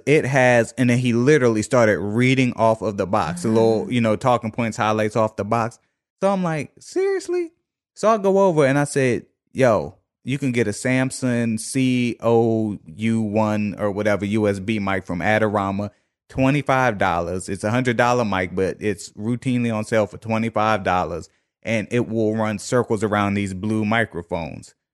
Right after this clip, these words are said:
Speaker 1: Dude looked at me and was like, "Nigga, you crazy. The Best Buy man said buy the three hundred dollar
Speaker 2: <laughs>
Speaker 1: mic."
Speaker 2: Right.
Speaker 1: All right, bro, whatever. So, yeah, that, that's why, that's another, um, ex-,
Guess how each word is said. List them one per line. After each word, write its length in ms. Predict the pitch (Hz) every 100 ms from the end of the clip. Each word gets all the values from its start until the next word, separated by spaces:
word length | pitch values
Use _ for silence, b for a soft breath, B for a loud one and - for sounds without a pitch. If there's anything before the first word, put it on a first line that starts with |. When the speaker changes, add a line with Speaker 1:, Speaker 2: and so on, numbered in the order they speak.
| -
Speaker 1:
Dude 200 | 127 123
looked 180 | 123 123
at 120 | 110
me 140 | 113
and 60 | 107
was 120 | 98
like, 340 | 104 98 - _ _ -
"Nigga, 140 | 381 349
you 200 | 403 381
crazy. 420 | - 143 117 98
The 80 | 101
Best 260 | 170 156
Buy 160 | 156 151
man 260 | 135 117 113
said 200 | 123 107
buy 140 | 117
the 80 | 110
three 220 | - 135
hundred 260 | 123 117 214
dollar 280 | 392 302 107
Speaker 2:
<laughs> 40 | 113
Speaker 1:
mic." 160 | 180 - _ _ _ -
Speaker 2:
Right. 300 | - 117 - -
Speaker 1:
All 120 | 110
right, 120 | 151
bro, 280 | 117 123 120
whatever. 480 | 104 131 113 110 120 _ _ -
So, 280 | 143 127 92
yeah, 260 | 156 90
that, 220 | 104 139 123
that's 220 | 127 120
why, 520 | 107 101 101 92 -
that's 240 | 110 117 -
another, 520 | 95 87 80 80 -
um, 300 | 92 73 78
ex-, 160 | 92